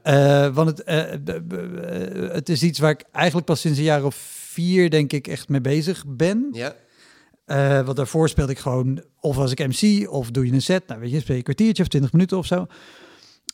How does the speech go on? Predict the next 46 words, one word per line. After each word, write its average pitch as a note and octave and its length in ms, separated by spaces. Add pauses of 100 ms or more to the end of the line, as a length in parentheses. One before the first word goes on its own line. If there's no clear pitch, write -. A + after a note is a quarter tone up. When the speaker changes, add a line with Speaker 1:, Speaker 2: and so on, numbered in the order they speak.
(140)
Speaker 1:
En D#3+ 120
ik F3+ 80
vind A3+ 140
het F3 100
heel G3+ 260
erg E3 140
leuk, D#3+ 220
want C#3 120
het C#3+ 80
is C#3 100
heel D#3+ 200
fijn E3+ 260
dat D#3 100
je C#3+ 60
gewoon E3 160
over C#3+ 180
de D3+ 60
hele D3 200
avond C#3 380
met C#3 140
het C3+ 100
publiek D#3+ 320
iets F#3 180
op E3+ 160
kan D#3+ 200
bouwen. D3 520
En C#3 100
Speaker 2:
Ja. C3 60
Speaker 1:
dat C3 180
er, C3+ 180
weet B2+ 140
je, C#3+ 60
dat C#3 120
er C#3 60
mensen C#3 240
gewoon B2+ 260
voor A#2+ 180
jou D3+ 200
komen, F#3 240
want D#3 140
ze B2+ 60
denken, B2 260
"Oh, B2+ 140
we B2+ 80
kennen G3 260
jou." G3 260